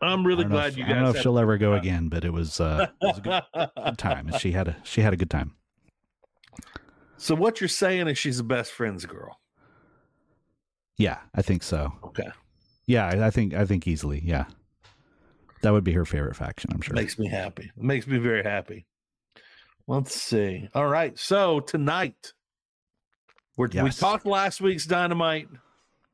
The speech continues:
Speaker 1: We've got Dynamite tonight.
Speaker 2: Yep. Got the,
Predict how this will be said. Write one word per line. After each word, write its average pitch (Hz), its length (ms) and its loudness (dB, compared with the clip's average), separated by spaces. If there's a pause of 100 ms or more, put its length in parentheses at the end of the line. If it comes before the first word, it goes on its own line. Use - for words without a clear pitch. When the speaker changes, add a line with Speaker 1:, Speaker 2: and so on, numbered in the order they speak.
(920)
Speaker 1:
We've 117 240 0
got 151 260 -2
Dynamite 151 560 -2
tonight. 117 420 -2 (720)
Speaker 2:
Yep. 90 200 0 (1400)
Got 104 180 0
the, 80 280 -2